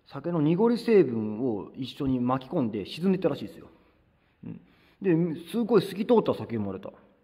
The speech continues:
で、灰っちゅうのはね、ほら、覚えてる？草木灰とかあったでしょ？あれ、アルカリ性なんですよ、アルカリ性。中和するのにすごくいいんだけど、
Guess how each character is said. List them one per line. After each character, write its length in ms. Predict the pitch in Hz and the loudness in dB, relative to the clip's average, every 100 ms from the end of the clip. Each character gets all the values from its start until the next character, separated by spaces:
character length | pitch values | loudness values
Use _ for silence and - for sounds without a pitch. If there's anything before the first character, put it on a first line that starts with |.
| _ _ _ _ 156 | _ _ _ _ -12
で、 60 | |
灰 200 | - 233 | 2 2
っ 40 | - | 2
ち 100 | 156 | -2
ゅ 40 | |
う 20 | |
の 100 | 117 | -2
は 80 | 104 | -4
ね、 100 | 98 | -6
ほ 140 | 98 | -8
ら、 180 | 98 - - - | -8 -8 -12 -10
覚 160 | 175 | -6
え 20 | 170 | -4
て 100 | 117 | -4
る？ 220 | 165 - - | -6 -10 -20
草 140 | - 196 | -4 0
木 220 | 214 214 | 2 4
灰 120 | 190 | 2
と 80 | 123 | 4
か 80 | 147 | -2
あ 40 | |
っ 40 | - | -2
た 80 | |
で 60 | 98 | -6
し 60 | 113 | -6
ょ？ 80 | - | -6
あ 60 | 143 | -6
れ、 60 | |
ア 120 | - | 0
ル 100 | 165 | 0
カ 100 | 247 | 2
リ 80 | 220 | 0
性 100 | 202 | 0
な 80 | 123 | -2
ん 60 | 101 | -6
で 60 | |
す 40 | 104 | -8
よ、 100 | 110 | -8
ア 40 | |
ル 60 | 120 | -6
カ 100 | 107 | -6
リ 60 | |
性。 140 | - - - _ _ _ 208 - | -8 -16 -18 _ _ _ -12 -10
中 200 | - 220 | -2 0
和 100 | 202 | 0
す 80 | - | 0
る 60 | |
の 80 | 165 | -2
に 80 | 110 | -2
す 120 | - | -2
ご 140 | 156 143 | -2 -2
く 80 | |
い 20 | 113 | -2
い 40 | |
ん 20 | |
だ 100 | 92 | -4
け 80 | 98 | -8
ど、 200 | 95 | -10